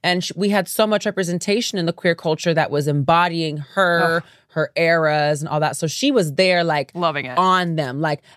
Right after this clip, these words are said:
Speaker 1: "I turned this way. I didn't spin
Speaker 2: I'm
Speaker 1: this way.
Speaker 2: screaming. I love
Speaker 1: You
Speaker 2: that.
Speaker 1: need to, if you're gonna snap, snap with this hand, honey.
Speaker 2: Ooh.
Speaker 1: Snap with one finger less."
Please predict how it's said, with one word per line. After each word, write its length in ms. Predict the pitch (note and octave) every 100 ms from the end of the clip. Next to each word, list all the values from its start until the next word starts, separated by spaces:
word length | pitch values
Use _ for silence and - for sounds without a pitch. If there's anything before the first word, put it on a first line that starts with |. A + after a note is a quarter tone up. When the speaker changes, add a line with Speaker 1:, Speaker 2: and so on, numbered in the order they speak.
| -
Speaker 1:
"I 160 | F#3+ C#4+
turned 340 | - G#3+ F3+
this 260 | F#3+ F#3+ -
way. 120 | D#3
I 160 | D#3+
didn't 200 | A3 G#3+
spin 280 | F3+ - A#3+
Speaker 2:
I'm 60 | F#3 F#3+
Speaker 1:
this 100 | -
way. 100 | F#3
Speaker 2:
screaming. 200 | D#3 C#3+
I 140 | F3+
love 260 | E3+ E3+ D#3
Speaker 1:
You 60 | D3
Speaker 2:
that. 160 | B2+
Speaker 1:
need 120 | C4+ A#3+
to, 140 | -
if 140 | F#3+
you're 80 | B3+
gonna 160 | C4 G#3+
snap, 340 | - A3+ G#3 -
snap 280 | G#3+ G3+
with 140 | F#3+ F3
this 160 | G3+
hand, 400 | A#3 D4 F4 F4+
honey. 220 | F4+ - F4+
Speaker 2:
Ooh. 200 | F4+ F4
Speaker 1:
Snap 320 | - G#3 G#3
with 160 | G#3
one 200 | G3+ G3
finger 260 | F#3 G3 F#3+
less." 320 | F#3 F3 C3